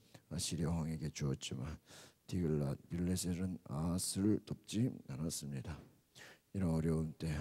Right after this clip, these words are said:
아하스 왕은 더욱 여호와께 죄를 범했습니다. 그는 자기를 친 다메섹의 신들에게 제물을 바치면서 "아람 왕들의 신들이 그들을 도와주었으니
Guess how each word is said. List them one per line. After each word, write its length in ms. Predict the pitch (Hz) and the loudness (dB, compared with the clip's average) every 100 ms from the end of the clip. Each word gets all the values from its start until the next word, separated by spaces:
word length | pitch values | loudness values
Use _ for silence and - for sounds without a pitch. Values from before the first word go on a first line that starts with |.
| - | -2
아하스 380 | 85 85 - 90 | 0 0 0 0
왕은 280 | 87 85 - | -2 -4 2
더욱 340 | 92 104 - | 6 6 6
여호와께 640 | 95 101 98 90 104 85 - - - - _ | 6 8 8 4 2 0 -2 -12 -20 -20 _
죄를 340 | - 80 104 90 | -4 4 6 6
범했습니다. 640 | 73 80 - 78 76 - - - _ _ - | 4 0 -2 -4 -6 -8 -14 -20 _ _ -2
그는 240 | 95 107 | 4 4
자기를 380 | 87 87 98 95 | 4 2 2 2
친 380 | - - 101 80 | 0 0 0 -2
다메섹의 720 | - 82 85 85 87 - 67 76 | -4 -2 0 0 -2 -2 -2 -2
신들에게 640 | - 82 73 67 64 69 | -2 -2 -4 -4 -4 -4
제물을 420 | 69 80 87 82 | -4 -2 2 2
바치면서 640 | 131 55 - 76 71 - 73 - - - - - | 2 -2 -4 -4 -4 -4 -4 -6 -16 -16 -16 -8
"아람 280 | - 76 80 | -2 0 0
왕들의 380 | 73 76 78 82 | -2 -4 -2 0
신들이 400 | - 80 76 82 | -2 -2 -2 -2
그들을 360 | 92 85 87 | -2 0 0
도와주었으니 920 | - 101 107 - 101 104 - 117 - | 2 0 -2 -2 -2 -2 -4 -6 -10